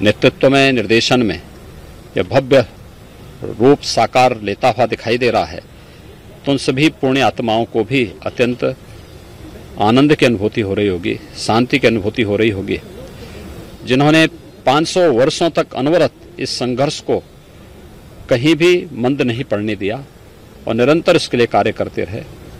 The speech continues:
और अंतिम निर्णायक जो अभियान प्रारंभ हुआ था, सरदेव अशोक सिंगल जी के नेतृत्व में, उनके सानिध्य में, पूज्य संतों के नेतृत्व में आज वह साकार रूप लेता हुआ यहाँ दिखाई दे रहा है।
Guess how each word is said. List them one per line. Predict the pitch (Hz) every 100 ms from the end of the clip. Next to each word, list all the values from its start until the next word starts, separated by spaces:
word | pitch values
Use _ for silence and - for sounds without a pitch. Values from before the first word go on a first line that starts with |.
| - -
और | - -
अंतिम | 143 135 170
निर्णायक | 143 123 147 160 - - -
जो | 107 127 131
अभियान | - 110 107 143 156
प्रारंभ | - 110 127 120
हुआ | 107
था, | - - 139 -
सरदेव | 110 131
अशोक | 120 123 -
सिंगल | 110 110 117
जी | 113 117
के | 123 123 - - - - - - - - - -
नेतृत्व | 95 - 131 - 131
में, | 135 135
उनके | - 113 113 113 110 110 - - - -
सानिध्य | - 110 131 131 131
में, | 101 90 95 - -
पूज्य | 107 117
संतों | - 113 113 131
के | 127 131 127 - - - - - -
नेतृत्व | 104 - 151 151
में | 107 87 - - - - - - - -
आज | 110
वह | 117 120
साकार | - 107 - 123 123
रूप | 120 113
लेता | 95 92 101
हुआ | 107
यहाँ | 87 90
दिखाई | 90 104 98
दे | 92
रहा | 101
है। | 101